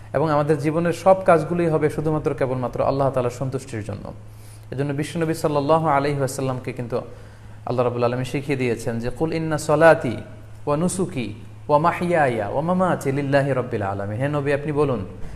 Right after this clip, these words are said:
যে আমার নামাজ, আমার কুরবানি, আমার জীবন, আমার মরণ সবটাই তো আল্লাহর জন্য।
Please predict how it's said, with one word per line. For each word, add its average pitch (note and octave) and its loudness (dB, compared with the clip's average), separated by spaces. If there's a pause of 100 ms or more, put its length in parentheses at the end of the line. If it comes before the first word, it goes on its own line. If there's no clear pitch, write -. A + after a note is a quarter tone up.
(140)
যে B2+ 6
আমার C3 6
নামাজ, C3+ 2 (1080)
আমার D3+ 0
কুরবানি, D#3 2 (120)
আমার C#3+ 2
জীবন, D3+ 0
আমার C#3+ 0
মরণ C3 0
সবটাই G#3 2
তো E3+ 2
আল্লাহর A#2+ 4
জন্য। - -10